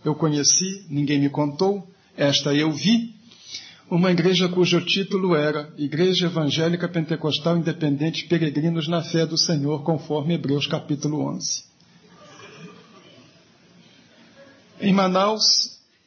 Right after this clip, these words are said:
há uma outra assim, a voz angular. Eu nunca entendi a voz angular. Eu sempre pensei em pedra angular, mas estava lá, a voz angular O anjo da colheita na América Latina, Jesus vem, prepara-te. Olha lá.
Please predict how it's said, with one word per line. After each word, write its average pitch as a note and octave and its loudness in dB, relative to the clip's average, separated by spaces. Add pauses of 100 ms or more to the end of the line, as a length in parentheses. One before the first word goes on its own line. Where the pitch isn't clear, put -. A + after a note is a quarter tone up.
há E3+ 2
uma E3+ 2
outra F#3 0 (100)
assim, D3 -4
a F3 2
voz G#3+ 0
angular. G3 0
Eu E3+ 0
nunca A#3+ 0
entendi F#3+ 0
a D#3+ 2
voz E3 0
angular. D3+ 0
Eu C3+ -8
sempre F3 -4 (280)
pensei G#3+ 0
em G#3 -4
pedra F#3+ -2
angular, D3 0
mas C#3 -2
estava F3+ -2
lá, F3+ 0 (340)
a E3+ 2
voz G#3+ -2
angular F3 -4 (100)
O D#3+ 0
anjo G3+ 0
da E3+ -2
colheita E3+ -2
na D#3 -2
América F3 -2
Latina, D#3+ 0
Jesus D#3 0
vem, D#3 -2
prepara-te. - -6 (1300)
Olha - -6
lá. - -12